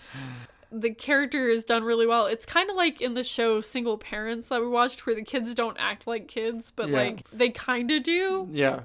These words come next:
Speaker 2: They're,
Speaker 1: So
Speaker 2: they're, they're kids, but they're basically the ones that act more adults than the adults.
Speaker 1: Yeah, so it
Speaker 2: Yeah.
Speaker 1: was kind of like that, which was fun.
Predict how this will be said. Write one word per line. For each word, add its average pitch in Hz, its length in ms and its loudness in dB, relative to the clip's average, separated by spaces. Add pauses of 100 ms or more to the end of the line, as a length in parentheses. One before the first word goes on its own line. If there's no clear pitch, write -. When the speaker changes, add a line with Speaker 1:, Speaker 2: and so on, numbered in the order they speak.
(160)
Speaker 2:
They're, 165 180 6
Speaker 1:
So 170 100 4
Speaker 2:
they're, 156 220 6
they're 160 160 4
kids, 165 400 4
but 139 180 0
they're 139 180 4
basically 139 840 2
the 131 120 0
ones 123 240 0
that 131 100 -4
act 127 300 0
more 131 200 2
adults 127 460 0
than 131 160 -2
the 120 140 0
adults. 127 580 -2
Speaker 1:
Yeah, 202 280 2
so 254 240 -2
it 233 40 0
Speaker 2:
Yeah. 269 120 2
Speaker 1:
was 339 140 -2
kind 330 240 0
of 247 120 -8
like 196 180 -6
that, - 240 -6
which - 180 -12
was - 200 -12
fun. - 300 -16